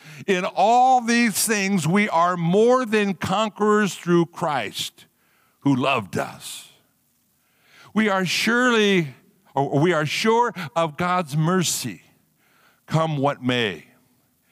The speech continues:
And our final triumph in Christ through all, not just some,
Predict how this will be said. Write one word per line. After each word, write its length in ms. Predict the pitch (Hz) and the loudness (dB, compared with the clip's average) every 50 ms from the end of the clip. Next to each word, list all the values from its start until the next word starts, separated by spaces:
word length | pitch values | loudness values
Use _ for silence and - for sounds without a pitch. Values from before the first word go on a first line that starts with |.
| _ _ _ _ _ _ _ _ | _ _ _ _ _ _ _ _
And 180 | - 160 160 160 | -4 -2 -2 -2
our 240 | - 156 156 151 147 | -2 -2 0 0 -2
final 540 | - - 185 196 214 226 220 214 202 196 | -2 -2 0 0 2 2 2 0 0 -2
triumph 760 | - - - - 175 185 185 190 202 202 190 180 180 180 156 - | -2 -4 -4 0 0 2 2 0 0 0 0 0 0 -2 -4 -6
in 220 | - 165 156 151 | -6 -4 -4 -4
Christ 540 | - - - 175 165 165 165 165 147 - - | -4 -4 -2 -2 0 0 -2 -2 -4 0 2
through 140 | 156 156 147 | 2 2 2
all, 420 | - - 160 170 151 120 113 117 | 2 2 2 4 4 4 2 2
not 280 | 120 151 165 202 202 - | 0 -2 -2 -2 -2 0
just 280 | - 214 196 - - | 0 0 0 0 -2
some, 480 | - 233 226 214 175 131 95 92 87 | 0 0 0 0 0 -2 -4 -8 -14